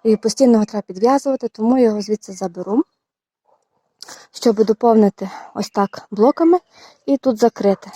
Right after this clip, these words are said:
Все одно тут землю треба кудись дівати. Тому я вирішила таку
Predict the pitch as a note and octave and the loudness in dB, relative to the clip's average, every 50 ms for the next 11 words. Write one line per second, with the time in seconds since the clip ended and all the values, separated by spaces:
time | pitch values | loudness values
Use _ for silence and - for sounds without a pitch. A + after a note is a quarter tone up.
0 | - - _ - - - - A#3+ C4 C4 A#3+ G#3 G3+ G#3+ A3 A#3 A#3 A3 - G#3+ | -20 -20 _ -20 -8 -2 0 2 2 0 0 -4 -2 -2 0 0 -2 -4 -4 -4
1 | G#3 G3+ G3+ - - G3 G3+ G3+ - - - - _ _ - G3+ G#3+ F#3 F#3+ F#3+ | -4 -4 -6 -8 -6 -4 -4 -4 -6 -8 -14 -18 _ _ -4 -4 -2 -2 -2 -6
2 | F#3 - - G3 _ _ _ _ _ _ _ _ _ _ _ _ _ _ _ _ | -8 -10 -16 -20 _ _ _ _ _ _ _ _ _ _ _ _ _ _ _ _
3 | _ _ - A3 G#3+ A3 A#3 C4 C#4+ C4 A3+ G#3 A3 A3 A3 G#3+ - A#3 G#3+ - | _ _ -12 -8 -4 -2 0 0 0 0 2 0 0 0 0 -4 -8 -10 -14 -16
4 | - - _ G#3+ G#3+ G#3 | -18 -14 _ -6 -6 -6